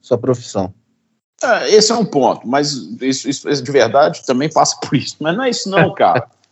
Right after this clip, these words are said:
Speaker 1: <laughs>
Speaker 2: Você sabe, você sabe por quê? É, é, é... o que acontece é o seguinte, eu, eu, eu tava fazendo essa reflexão esses dias, assim,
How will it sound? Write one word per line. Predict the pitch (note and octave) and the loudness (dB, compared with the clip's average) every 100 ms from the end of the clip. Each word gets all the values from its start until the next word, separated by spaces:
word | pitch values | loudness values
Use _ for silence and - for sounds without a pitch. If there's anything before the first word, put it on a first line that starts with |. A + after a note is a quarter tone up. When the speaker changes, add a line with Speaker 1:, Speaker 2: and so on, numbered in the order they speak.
| - | -16
Speaker 1:
<laughs> | B2+ - | -16 -12
Speaker 2:
Você | - E3 | -4 -2
sabe, | - G#3 G3+ C#3 A2+ | 2 4 4 2 -6
você | E3+ | -8
sabe | D#3 G3+ E3 | -4 -4 -4
por | B2 G2+ | -8 -12
quê? | - D3+ F2 D#2 _ _ _ - - | -6 -4 -4 -8 _ _ _ -20 -10
É, | A#2 A2+ | -6 -6
é, | - B2 A#2+ A2 - | -6 -4 -2 -4 -2
é... | A#2 A2+ A2 G#2 G2 F#2+ F#2 F2+ F2 F2 - _ _ - - - - _ _ _ | -2 0 0 -2 -4 -4 -6 -8 -16 -20 -20 _ _ -20 -20 -20 -20 _ _ _
o | |
que | - | -6
acontece | - - - - - F3+ F3+ | -6 -6 -2 -2 2 2 4
é | F3 | 2
o | |
seguinte, | - F2 F2 - - _ _ _ _ | 0 -2 -4 -6 -16 _ _ _ _
eu, | D3+ - F3 E3+ | -4 4 6 6
eu, | - E3+ | 2 2
eu | D#3+ E3 | 2 4
tava | A3+ G#3 | 4 4
fazendo | D3+ D3 | 0 -6
essa | C#3 | -6
reflexão | B2 A2+ A2 - | -8 -8 -10 -6
esses | A2 G2+ E2+ | -6 -6 -4
dias, | G2 F2+ | -2 -2
assim, | - E2 E2 | -4 -6 -12